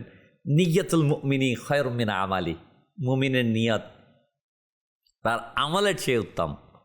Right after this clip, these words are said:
আমরা ইলম অর্জনের জন্য,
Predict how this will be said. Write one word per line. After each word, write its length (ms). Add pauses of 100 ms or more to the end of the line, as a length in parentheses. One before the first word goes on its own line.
(1400)
আমরা 680
ইলম 300 (100)
অর্জনের 480
জন্য, 400